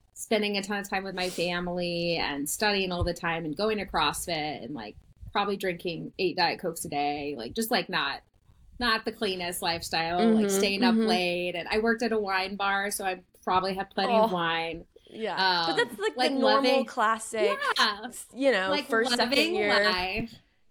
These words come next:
Speaker 1: but,
Speaker 2: Yeah.
Speaker 1: like, living on cortisol and, you know,
Speaker 2: <laughs> Yeah.
Speaker 1: Diet Coke. Um, and feeling good and healthy and, like, looking like a million bucks and happy and all the things. And then I got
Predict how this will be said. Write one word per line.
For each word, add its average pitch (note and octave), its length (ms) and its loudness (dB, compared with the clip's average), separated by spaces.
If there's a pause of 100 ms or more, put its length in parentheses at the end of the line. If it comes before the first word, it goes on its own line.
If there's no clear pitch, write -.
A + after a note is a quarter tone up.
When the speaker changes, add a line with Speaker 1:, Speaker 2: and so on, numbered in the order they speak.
(120)
Speaker 1:
but, D#4 160 2
Speaker 2:
Yeah. - 20 4
Speaker 1:
like, G3+ 260 2
living G#3+ 420 -2
on G#3+ 240 0
cortisol F3+ 800 -2
and, F#3 480 0 (100)
you A#3 120 4
know, E3+ 280 -2
Speaker 2:
<laughs> F#3 40 -12
Yeah. - 0 -
Speaker 1:
Diet F3+ 280 -2
Coke. F3+ 360 -6 (560)
Um, E3+ 800 -2 (260)
and C4 300 0
feeling D4 300 4
good A#3 280 2
and G3+ 140 -4
healthy A#3 340 -2
and, F#3 120 -4
like, F3+ 280 -2
looking G3+ 760 -4
like G#3 220 0
a A3 60 0
million G3+ 320 -2
bucks F#3+ 420 0
and E3 180 -8
happy F#3 460 -2
and E3+ 120 -8
all F3 140 -6
the E3+ 100 -6
things. F3+ 360 -10
And G3 160 -10
then G3 80 -6
I G3 120 -2
got F#3 320 2